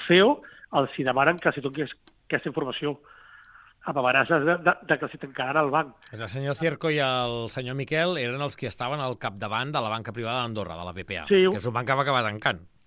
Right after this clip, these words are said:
Speaker 1: Sí, uns són els propietaris, són dos
Speaker 2: Mhm,
Speaker 1: germans, la
Speaker 2: sí.
Speaker 1: família Cierco, són, són, són els, els propietaris
Speaker 2: Sí.
Speaker 1: i els màxims, màxims accionistes, eh, i el senyor Miquel és el ceo,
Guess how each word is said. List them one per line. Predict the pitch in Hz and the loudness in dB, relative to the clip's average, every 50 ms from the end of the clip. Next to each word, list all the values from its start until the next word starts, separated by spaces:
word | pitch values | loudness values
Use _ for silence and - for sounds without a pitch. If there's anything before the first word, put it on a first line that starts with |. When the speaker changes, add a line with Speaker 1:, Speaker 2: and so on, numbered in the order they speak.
| _ - - | _ -4 0
Speaker 1:
Sí, | 196 170 147 - | 2 2 2 2
uns | - 208 180 - | 0 0 2 4
són | 196 185 | 4 4
els | 170 - | 2 2
propietaris, | - 165 143 165 156 214 208 226 320 320 - - - 147 123 135 - - 147 | 0 0 2 4 6 6 6 6 4 0 -4 -10 -16 -18 -18 -18 -16 -16 -14
són | - - 151 | -12 -8 -4
dos | 139 143 | -2 0
Speaker 2:
Mhm, | 120 147 | 0 2
Speaker 1:
germans, | 165 185 226 262 240 - | 2 4 4 2 2 -2
la | 156 - | -6 -6
Speaker 2:
sí. | 143 | -6
Speaker 1:
família | 143 143 147 156 - | -6 -6 -6 -4 -2
Cierco, | 214 220 208 - | -2 -2 -2 -2
són, | - 160 151 - | -4 -4 -4 -2
són, | - 170 151 - | 0 -2 0 0
són | 170 156 | 2 2
els, | 147 143 135 127 139 | 2 2 0 -2 -6
els | 127 117 - - | -8 -10 -10 -10
propietaris | - - - - 160 170 180 165 135 | -14 -12 -8 0 2 2 4 4 2
Speaker 2:
Sí. | - - | -2 -4
Speaker 1:
i | 135 123 | -6 -6
els | - | -6
màxims, | 143 147 - - 139 139 - - - - _ _ _ _ _ _ _ - | -6 -6 -4 -4 -6 -6 -6 -10 -20 -20 _ _ _ _ _ _ _ 2
màxims | 151 151 - - 156 151 | 2 2 2 2 -2 -2
accionistes, | 147 - 202 196 254 - - 277 285 330 - - - - - - - - - - _ _ - - _ _ - | 0 0 0 0 0 0 4 4 4 4 4 0 -10 -20 -20 -18 -18 -18 -18 -20 _ _ -20 -20 _ _ -4
eh, | - 160 185 240 | 0 2 2 2
i | 185 | 2
el | 151 123 | 0 0
senyor | 143 160 160 | 0 0 0
Miquel | 175 175 180 190 214 214 | 2 4 4 4 4 2
és | 220 - 185 - | 2 0 -4 -4
el | 151 135 - | -6 -8 -8
ceo, | - 135 110 131 180 220 | -10 -10 -8 -8 -8 -8